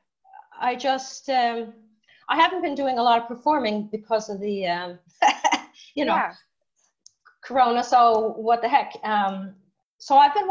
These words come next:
Speaker 1: yeah, I, I still sing my o-, my other songs. I've done a couple of Facebook Lives, um, and a couple of r-, short recordings to, to post on different places. And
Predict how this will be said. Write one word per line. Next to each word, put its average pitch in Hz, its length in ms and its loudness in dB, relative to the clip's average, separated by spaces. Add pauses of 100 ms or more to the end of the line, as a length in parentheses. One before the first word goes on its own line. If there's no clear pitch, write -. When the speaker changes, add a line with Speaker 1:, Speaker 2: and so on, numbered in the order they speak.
(100)
Speaker 1:
yeah, 349 280 2 (560)
I, 302 220 2
I 262 340 2
still 294 300 -6
sing 339 260 -4
my 320 180 0
o-, 233 220 -2
my 233 200 -4
other 220 180 -2
songs. 214 340 -4
I've 220 120 -4
done 233 160 -6
a 233 60 -12
couple 240 300 -6
of 220 140 -10
Facebook - 400 -10
Lives, 190 460 -4 (520)
um, 180 640 -6 (480)
and 190 180 -8
a 180 60 -14
couple 196 300 -8
of 185 120 -8
r-, 190 100 -14 (300)
short 254 420 -2
recordings 226 640 -4
to, 214 200 -10
to 214 220 -6
post 208 640 -2
on 175 160 -10
different 196 340 -16
places. 196 460 -8
And 190 160 -10